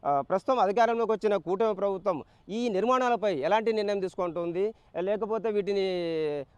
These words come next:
ఆ, చట్టపరంగా ఏ విధంగా అయితే, ఆ, నియంత్రిస్తుంది అనేది మనము చూడాల్సింది. అయితే, ఆ,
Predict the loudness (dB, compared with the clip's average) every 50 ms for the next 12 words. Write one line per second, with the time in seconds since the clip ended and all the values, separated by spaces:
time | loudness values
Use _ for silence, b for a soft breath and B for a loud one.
0 | -6 -2 0 2 2 2 0 0 0 2 2 2 4 4 2 2 4 4 4 4
1 | 4 2 2 2 2 4 2 2 2 0 0 0 0 0 2 2 2 2 2 0
2 | 0 0 0 0 0 0 0 -2 -2 -2 -2 -2 -2 0 0 -2 0 0 -2 -2
3 | -2 -2 -4 -2 -2 -2 -4 -4 _ _ -6 -2 -2 0 0 0 0 0 0 0
4 | -2 -2 -2 -4 -4 -4 -6 -8 -8 -8 -4 0 2 2 2 2 0 -4 -6 -6
5 | -6 -8 -10 b b b b b -2 0 2 2 2 2 0 -4 _ -4 -2 0
6 | 2 2 0